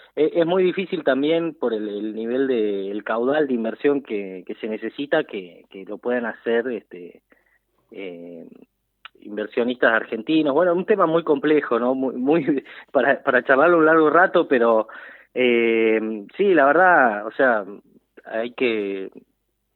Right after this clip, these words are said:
digamos, el litio es un recurso impresionante que, que sí o sí lo vamos a necesitar para el, el cambio de la matriz energética, ¿viste?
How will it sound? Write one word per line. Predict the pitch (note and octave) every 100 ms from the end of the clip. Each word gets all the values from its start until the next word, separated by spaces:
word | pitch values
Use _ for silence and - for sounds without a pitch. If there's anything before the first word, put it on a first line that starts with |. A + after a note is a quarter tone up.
| _
digamos, | - C3 C#3+ B2+ A#2+
el | A2+
litio | B2+ F#3+ D3+ B2
es | B2
un | B2+
recurso | A2+ A2 C3 -
impresionante | A2+ G#2 G#2+ - A#2 C3 C#3+ C3+ D3
que, | - G2 - _ -
que | F#2+ F2 - - _ -
sí | C3+
o | B2+
sí | - C3
lo | A#2
vamos | A#2+ A#2
a |
necesitar | G#2+ G2 A2 A#2 B2 D3 -
para | B2+ G#2+
el, | G2+
el | F#2+ F#2+ G2
cambio | A2+ A#2 A2+ G#2+ G2 F#2+ _ - - - -
de | G#2+
la |
matriz | G2+ G#2 A2+ A#2
energética, | G#2+ G2+ A#2 G2 F#2+ F2
¿viste? | G2 - B2+